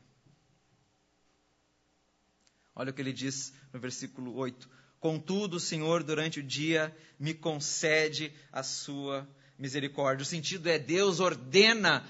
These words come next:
a sua misericórdia durante o dia. "E à noite está o seu cântico comigo, uma oração ao Deus da minha vida." Ele sabe que esse Deus que está enviando sobre ele,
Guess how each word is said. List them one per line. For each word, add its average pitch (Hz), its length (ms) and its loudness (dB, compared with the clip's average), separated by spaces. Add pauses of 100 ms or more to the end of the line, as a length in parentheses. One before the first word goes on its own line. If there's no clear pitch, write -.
a 135 80 -2
sua 160 400 -2
misericórdia 139 960 -4 (380)
durante 131 440 -4
o 120 40 -8
dia. 110 440 -10 (1900)
"E 151 100 4
à 151 80 8
noite 147 640 0 (580)
está - 340 -4
o 135 60 -4
seu 131 180 -8
cântico 127 440 -12 (160)
comigo, 120 380 -14 (240)
uma 127 160 -6
oração 127 420 -2
ao 123 60 -6
Deus 120 180 -4
da 117 80 -8
minha 117 160 -8
vida." 110 260 -16 (3250)
Ele 160 200 0
sabe 190 380 4
que 165 180 -6
esse 196 240 -2
Deus 185 360 -4
que - 120 -12
está 170 280 0
enviando 175 640 2
sobre 151 420 -4
ele, 156 520 -6